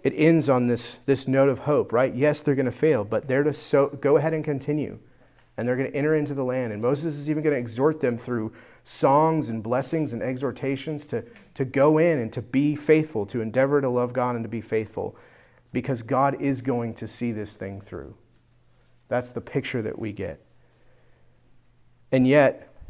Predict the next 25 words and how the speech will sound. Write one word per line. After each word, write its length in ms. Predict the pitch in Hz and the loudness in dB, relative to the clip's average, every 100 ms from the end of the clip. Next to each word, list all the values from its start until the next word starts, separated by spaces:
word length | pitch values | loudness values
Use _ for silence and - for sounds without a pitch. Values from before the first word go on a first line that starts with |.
| - - - - - | -18 -18 -18 -10 4
we're 140 | 131 | 8
also 300 | 131 135 139 | 8 6 2
gonna 180 | 131 123 | 2 0
see 200 | - 131 | 0 -2
provisions 600 | 131 127 120 120 135 123 | 0 0 0 0 -2 -2
that 100 | 131 | 0
are 60 | 127 | 2
made 260 | 123 147 | 4 2
for 140 | - 107 | 0 -2
that, 240 | 87 - | -2 -2
right? 280 | 104 120 127 | -2 -2 -2
So, 280 | - 113 - - - _ | 0 -2 -2 -14 -20 _
so 200 | - 131 | -2 0
Moses 560 | 113 113 131 147 147 123 | 2 6 8 8 4 0
is 160 | 123 - | -4 -4
to 120 | 113 | -6
stay 500 | - - 120 127 135 | -6 2 6 6 4
outside 600 | 117 117 - 139 127 131 | 2 0 0 4 4 4
the 60 | 127 | 0
land, 420 | 113 120 127 135 | 0 0 0 -2
and 80 | 107 | -4
he's 220 | 107 - | -8 -8
gonna 300 | - 117 104 | -4 -4 -4
die 400 | 107 - 107 123 | -2 2 2 2
there, 340 | 127 131 143 | 2 2 2